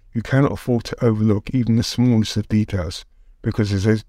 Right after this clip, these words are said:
it is in the detail of the case that important aspects of evidence are unearthed.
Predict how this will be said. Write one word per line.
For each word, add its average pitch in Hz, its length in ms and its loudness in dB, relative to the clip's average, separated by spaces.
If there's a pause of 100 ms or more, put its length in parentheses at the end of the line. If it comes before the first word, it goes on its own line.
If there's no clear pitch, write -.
(120)
it - 180 -4
is 110 180 2
in 113 140 4
the 104 100 0
detail 120 440 0
of 95 100 -4
the - 80 -14
case 87 400 -2 (280)
that - 100 -8
important 123 520 0
aspects 110 480 -2
of 98 140 -4
evidence 90 540 0 (260)
are 98 240 2
unearthed. 101 540 0